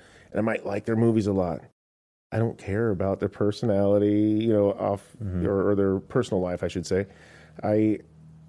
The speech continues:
Speaker 1: I just want them to be that figure in the movie. So when they
Speaker 2: Mm.
Speaker 1: wanna step out of it and then give us some personal, um,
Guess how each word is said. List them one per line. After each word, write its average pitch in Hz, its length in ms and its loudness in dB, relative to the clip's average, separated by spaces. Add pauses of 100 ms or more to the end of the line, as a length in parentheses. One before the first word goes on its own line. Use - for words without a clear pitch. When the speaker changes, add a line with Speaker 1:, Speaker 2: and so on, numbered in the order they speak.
(420)
Speaker 1:
I - 20 -2
just 113 180 -6
want 131 140 0
them 127 140 2
to 127 80 2
be 127 400 2 (720)
that 104 400 -4
figure 113 380 0
in 123 60 2
the 131 60 2
movie. 113 340 4
So 127 360 4 (220)
when 120 260 4
they 165 80 6
Speaker 2:
Mm. 180 60 2
Speaker 1:
wanna 160 160 6
step - 300 2
out 120 160 4
of 113 160 4
it 117 220 2 (160)
and 117 160 2
then 107 280 2 (300)
give 117 160 2
us 113 140 0
some 98 200 0
personal, 101 760 2
um, 92 320 2